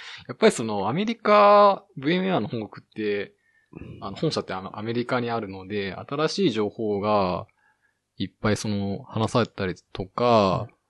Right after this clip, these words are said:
Speaker 1: 新製品の発表とか、新しいなんかこう、まあ、ビジョンというか、施策とかの話があったりとか、あと、アメリカ、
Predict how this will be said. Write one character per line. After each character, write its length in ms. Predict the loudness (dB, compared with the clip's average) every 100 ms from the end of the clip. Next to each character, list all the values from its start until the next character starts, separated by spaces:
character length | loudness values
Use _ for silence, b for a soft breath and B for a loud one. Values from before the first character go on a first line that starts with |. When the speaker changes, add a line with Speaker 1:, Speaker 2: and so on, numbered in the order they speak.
| _
Speaker 1:
新 240 | -6 -4 0
製 200 | 0 0
品 160 | -2
の 80 | -4
発 200 | -6 -4 -2
表 140 | 0
と 100 | 0 0
か、 300 | -4 -4 -4
新 200 | 0 2
し 200 | 2 0
い 40 |
な 100 | 0
ん 80 | -4
か 180 | -8 -8
こ 480 | -8 -8 -8 -12 -18
う、 40 | _ _ _ _ _ -14
ま 100 | -6
あ、 20 |
ビ 120 | -4
ジ 100 | -2
ョ 60 | -4
ン 80 | -6
と 100 | -10
い 100 | -12
う 80 | -10
か、 340 | -10 -10 -16 _ _ _ _
施 120 | -10
策 260 | -8 -8 -8
と 100 | -2
か 120 | -2
の 80 | -2
話 340 | -8 -8 -6
が 100 | -6
あ 40 | -8
っ 40 | -10
た 100 | -12
り 80 |
と 120 | -12 -18
か、 320 | -4 -2 -2
あ 40 |
と、 280 | -4 -16 -16 B B B B _ -8
ア 80 |
メ 100 | -4
リ 140 | -4 0
カ、 480 | 2 4 4 2